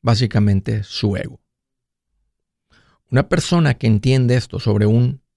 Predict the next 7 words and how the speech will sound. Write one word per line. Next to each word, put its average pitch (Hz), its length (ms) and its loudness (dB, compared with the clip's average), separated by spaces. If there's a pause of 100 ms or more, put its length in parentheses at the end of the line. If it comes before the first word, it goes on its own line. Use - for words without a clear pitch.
(100)
hombre, 127 540 0 (960)
un 117 160 -2
ser 123 180 2
humano 120 400 2
del 110 160 0
sexo 113 560 0 (640)
masculino, 113 920 2